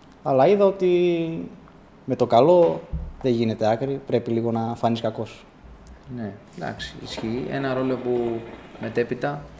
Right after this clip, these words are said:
Speaker 2: να πούμε, όταν μας εγκατέλειψες κάποια στιγμή, αφού έκλεισε η ομάδα, ξανά άνοιξε η ομάδα, δεν ξέρω τι είχε γίνει εκεί πέρα με το Facebook, τι αλγόριθμος έτρεξε
Speaker 1: Ναι,
Speaker 2: και
Speaker 1: μας
Speaker 2: μας είχε
Speaker 1: έκλεισαν
Speaker 2: κλείσει.
Speaker 1: την ομάδα. Γι' αυτό υπάρχουν κάποια άτομα που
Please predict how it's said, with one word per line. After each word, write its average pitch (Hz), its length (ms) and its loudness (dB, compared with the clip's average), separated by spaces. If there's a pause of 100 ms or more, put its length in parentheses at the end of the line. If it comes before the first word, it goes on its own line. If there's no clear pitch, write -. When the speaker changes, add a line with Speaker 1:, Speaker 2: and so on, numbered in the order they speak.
(180)
Speaker 2:
να 110 180 -4
πούμε, 127 200 2
όταν 120 360 -2
μας 113 280 -4
εγκατέλειψες 110 540 -2
κάποια 110 200 -4
στιγμή, 110 400 -6 (720)
αφού 110 300 -6 (800)
έκλεισε 123 420 0
η 110 40 -2
ομάδα, 113 440 0
ξανά 123 240 0
άνοιξε 127 280 0
η 113 40 -2
ομάδα, 117 280 0
δεν 120 100 0
ξέρω 117 200 -2
τι 113 120 -4
είχε 113 260 -2 (400)
γίνει 110 200 -2
εκεί 107 80 -6
πέρα 110 200 -2
με 107 100 -4
το 104 80 -6 (200)
Facebook, 113 300 -4
τι 117 100 -2
αλγόριθμος 113 480 -2
έτρεξε 110 280 -4
Speaker 1:
Ναι, 160 60 -2
Speaker 2:
και 143 60 2
Speaker 1:
μας 113 180 0
Speaker 2:
μας 135 100 6
είχε 117 80 -2
Speaker 1:
έκλεισαν 117 280 2
Speaker 2:
κλείσει. 113 180 -4
Speaker 1:
την 110 80 -2
ομάδα. 151 560 0 (440)
Γι' 170 100 -2
αυτό 127 560 0 (300)
υπάρχουν 135 260 6
κάποια 131 280 4
άτομα 147 260 0
που 135 380 -4